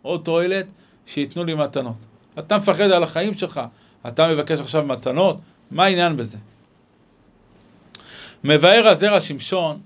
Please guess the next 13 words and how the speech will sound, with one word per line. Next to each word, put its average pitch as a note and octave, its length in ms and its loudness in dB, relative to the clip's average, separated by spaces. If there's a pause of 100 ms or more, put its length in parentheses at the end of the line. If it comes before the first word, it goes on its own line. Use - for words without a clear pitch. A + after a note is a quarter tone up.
(300)
שהוא D#3 240 -8
לא A3+ 80 2
התכוון F#3 420 2
למתנה D3+ 480 2
לשם D3+ 300 -4
מתנה, A#2+ 360 -6 (360)
אלא C#3 120 4
הוא D3 180 4
בא G#3 260 6
במשפט C3+ 1080 0
הזה, D#3 200 -2
בתוספת B2+ 580 -8
הזו, D#3+ 260 -6